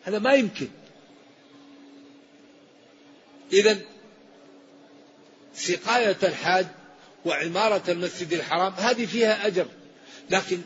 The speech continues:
لا تكون مثل الإيمان والجهاد، لأن الإيمان لا يلحقه شيء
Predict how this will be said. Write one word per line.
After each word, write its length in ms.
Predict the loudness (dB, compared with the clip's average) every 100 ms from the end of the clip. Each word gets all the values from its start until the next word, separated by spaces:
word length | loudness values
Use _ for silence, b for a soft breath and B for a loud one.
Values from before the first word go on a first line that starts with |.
| -2
لا 140 | 0
تكون 460 | 2 0 0 -2 2
مثل 140 | 2
الإيمان 600 | 0 -2 -2 -2 0 0
والجهاد، 520 | -2 -2 -6 -6 -10 -12 -20 -20 -20 -20 -20 B B 0
لأن 220 | 2 2
الإيمان 500 | 0 -2 0 2 2
لا 220 | 4 4 4
يلحقه 400 | 2 -2 0 0
شيء 300 | 6 4